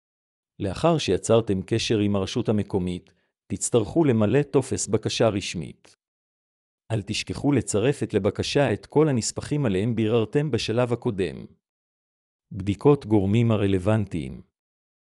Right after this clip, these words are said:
לאחר שהטופס ייקלט במערכת, העסק שלכם ייבדק על ידי מספר גורמים. זהות מבצעי הבדיקה משתנה לפי אופי העסק. לדוגמה, עסק לממכר מזון יצטרך להיבדק על ידי משרד הבריאות.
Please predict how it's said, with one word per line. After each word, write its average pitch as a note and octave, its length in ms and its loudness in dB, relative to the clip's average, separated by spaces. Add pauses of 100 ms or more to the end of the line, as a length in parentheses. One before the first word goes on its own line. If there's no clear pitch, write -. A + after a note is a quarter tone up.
(420)
לאחר C3 400 0
שהטופס G2 680 -2
ייקלט G#2 380 -2
במערכת, G2 800 -2 (340)
העסק C3 440 0
שלכם A#2+ 480 0
ייבדק G2+ 520 0
על G#2 100 2
ידי A#2 220 2
מספר A#2 440 0
גורמים. F#2+ 560 -2 (1000)
זהות A2 480 0
מבצעי G#2 400 2
הבדיקה G#2+ 500 2
משתנה B2 500 0
לפי C#3 360 -2
אופי G#2+ 320 -2
העסק. F2 560 -6 (1120)
לדוגמה, F#2+ 640 -4 (280)
עסק A2 340 -2
לממכר F#2+ 500 2
מזון G2+ 420 2
יצטרך B2 460 -2
להיבדק G#2 580 2
על G#2+ 80 2
ידי G#2+ 220 2
משרד B2 360 0
הבריאות. G2 640 -6